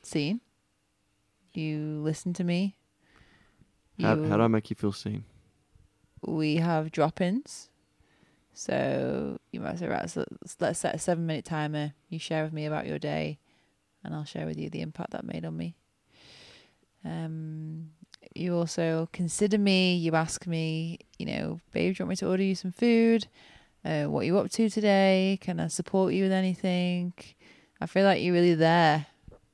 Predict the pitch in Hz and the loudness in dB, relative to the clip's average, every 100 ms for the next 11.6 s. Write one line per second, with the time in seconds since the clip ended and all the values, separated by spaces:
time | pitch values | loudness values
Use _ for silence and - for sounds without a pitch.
0 | _ _ _ _ _ 107 110 98 - _ | _ _ _ _ _ 0 2 0 -4 _
1 | - - - - - _ _ _ _ _ | -20 -20 -20 -20 -20 _ _ _ _ _
2 | _ _ - 165 165 160 160 160 - 175 | _ _ -10 -8 -6 -6 -6 -8 -6 -2
3 | 175 180 180 175 170 165 - - - 160 | 2 4 4 2 0 -6 -12 -18 -4 -2
4 | 156 - 180 180 180 - 175 175 175 170 | -2 -6 -4 -2 -4 -4 -2 0 0 0
5 | 175 175 - - - _ _ - 160 156 | -2 -4 -8 -20 -20 _ _ -4 -2 -2
6 | - - 170 165 175 165 - 170 165 165 | -4 -4 -2 -2 -2 -2 -4 -4 -2 -2
7 | 165 160 - - 85 - 175 170 165 160 | -2 -4 -6 -8 -8 -4 0 0 0 -4
8 | - - - - - 147 151 143 - 147 | -8 -8 -8 -12 -8 -2 -2 -2 -2 -2
9 | 160 170 160 165 160 147 - 170 - - | -2 -4 -4 -2 -2 -4 -8 -6 -2 -2
10 | - - 85 - - - - 110 110 - | -2 -4 -4 -4 -8 -12 0 2 2 2
11 | 113 104 104 107 123 - | 2 4 4 4 0 -8